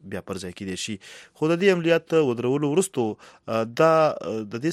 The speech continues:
سوال ځواب موندل ډېر مهم دي چې د دې کې، آه، د دې، م، ډزبندۍ وروستو ګټه د چا وشوه؟ آیا د حوثي اغیانو او که د سعودي حکومت؟ او د دې وروستو چې کوم حالات دي په یمن کې، یمن کې دا وخت اوس هم خانه جنګي روانه ده،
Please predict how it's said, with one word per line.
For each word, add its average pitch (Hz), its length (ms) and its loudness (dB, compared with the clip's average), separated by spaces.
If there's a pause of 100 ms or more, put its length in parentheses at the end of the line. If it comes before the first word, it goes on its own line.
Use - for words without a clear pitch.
سوال 120 280 0
ځواب 107 380 -2
موندل 107 320 -4
ډېر 101 240 -6
مهم 131 300 -2
دي 139 140 0 (380)
چې 131 140 -2 (380)
د 101 140 -12 (140)
دې 143 200 0
کې، 135 160 -4 (100)
آه، 104 300 -8
د 104 160 -12
دې، 113 160 -4 (260)
م، 98 260 -10
ډزبندۍ 104 460 -2
وروستو 143 440 -2 (260)
ګټه 123 280 -2
د 95 100 -2
چا 95 140 -6
وشوه؟ 95 360 -6
آیا 104 280 0
د 95 280 -6
حوثي 98 300 -8
اغیانو 127 400 0 (320)
او 101 120 -2
که 98 160 -8
د 98 320 -4
سعودي 98 540 -8 (400)
حکومت؟ 98 560 -8 (560)
او 110 360 0
د 110 160 -4
دې 123 240 -2
وروستو 131 380 2
چې - 180 -10
کوم 98 140 -6
حالات 101 380 0 (120)
دي 113 80 -6
په 104 120 -6
یمن 101 280 -2
کې، 95 120 -12
یمن 98 320 -6
کې 95 120 -14
دا 92 140 -8
وخت 95 240 -10
اوس 92 200 -10
هم 156 100 -6
خانه 123 260 -2
جنګي 139 220 -4
روانه 139 280 6
ده، 135 120 0